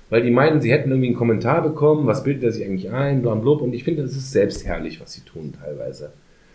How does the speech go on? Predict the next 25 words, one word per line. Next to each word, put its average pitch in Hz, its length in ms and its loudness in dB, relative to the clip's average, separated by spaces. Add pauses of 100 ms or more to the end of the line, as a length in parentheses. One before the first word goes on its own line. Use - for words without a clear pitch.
(200)
Und 120 100 2
das 143 160 2
fuckt 147 280 -2
mich 113 200 -6
ab. 101 200 -2
Also 107 140 0
ich 135 160 -2
höre 185 300 4
diesen 135 260 0
Podcast 175 640 0
nicht 151 260 0
mehr 117 420 2
tatsächlich. 180 680 0
Ich - 100 -8
habe 127 120 -6
die 120 120 -2
ersten 123 320 -2
paar 113 200 -4
Folgen 117 280 2
gehört. 143 480 2 (480)
Keine 92 240 -4
Ahnung, 104 220 0
fünf, 131 300 -2
zehn, 120 340 -2
weiß, 110 240 -4